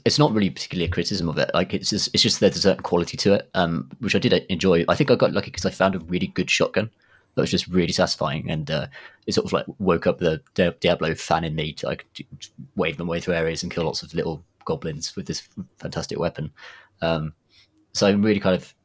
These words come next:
it's, it sounds great that they've sort of expanded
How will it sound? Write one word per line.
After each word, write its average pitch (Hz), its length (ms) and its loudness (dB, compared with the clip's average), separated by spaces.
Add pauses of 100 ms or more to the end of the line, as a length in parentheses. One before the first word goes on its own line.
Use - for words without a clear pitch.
(200)
it's, - 360 -8
it - 100 -8
sounds 92 360 0
great 92 280 0
that 87 100 -4
they've 76 140 -6
sort - 160 -8
of - 40 -8
expanded 80 520 -2